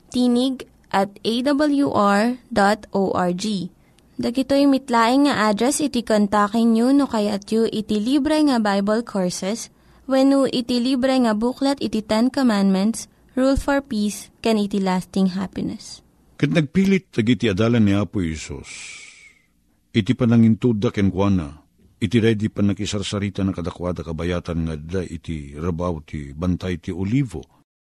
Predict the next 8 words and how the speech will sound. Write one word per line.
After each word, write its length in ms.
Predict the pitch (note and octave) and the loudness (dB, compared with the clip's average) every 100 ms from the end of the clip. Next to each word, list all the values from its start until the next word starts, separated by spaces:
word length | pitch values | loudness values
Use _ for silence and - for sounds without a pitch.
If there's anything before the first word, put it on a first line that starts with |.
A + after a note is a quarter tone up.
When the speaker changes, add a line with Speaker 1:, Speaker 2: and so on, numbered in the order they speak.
| _ _ _ _ - | _ _ _ _ -12
Speaker 2:
Akitkitain 720 | A2 A#2+ - C3 C#3 D#3+ D#3 | -6 -6 -4 -2 0 0 0
da 160 | D3+ | -2
ti 160 | D#3 A#2+ | -2 -2
buya 400 | G#2+ C3 C#3 C3 | 0 0 0 -2
ti 160 | B2 G#2+ | -4 -4
entero 400 | G#2+ A#2+ B2 G#2 | -4 -4 -4 -6
a 320 | G#2 F2+ E2 | -8 -8 -12
siyudad 480 | - - G2 A2 | -12 -8 -4 -4